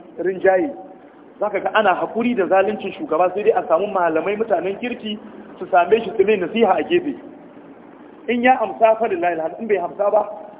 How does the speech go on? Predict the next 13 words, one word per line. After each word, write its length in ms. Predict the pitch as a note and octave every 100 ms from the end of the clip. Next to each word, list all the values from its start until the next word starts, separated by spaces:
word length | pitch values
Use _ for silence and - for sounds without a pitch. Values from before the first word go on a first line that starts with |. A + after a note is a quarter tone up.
| - F3+
za 140 | G#3+
mu 80 | G3
yi 100 | G3+
haƙuri 380 | F3 E3+ A3 A3
da 80 | E3+
zaluncin 500 | G3+ A3 A3+ A3+ F#3+
shi, 60 |
mu 200 | E3+ E3
roƙi 100 | E3 A#3
Allah, 280 | A3 A3 G3+ - - - -
mu 80 | D#3+
gyara 300 | D3+ G#3+ G3
ayyukanmu, 540 | F#3+ A3 A3 F#3 F#3